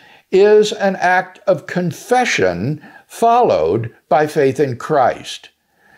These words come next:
So this is something that an infant simply cannot do.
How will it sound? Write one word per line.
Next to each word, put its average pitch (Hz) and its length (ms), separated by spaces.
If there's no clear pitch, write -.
So 220 480
this 247 340
is 247 180
something 190 500
that 160 120
an 170 160
infant 196 720
simply 175 680
cannot 117 760
do. 160 420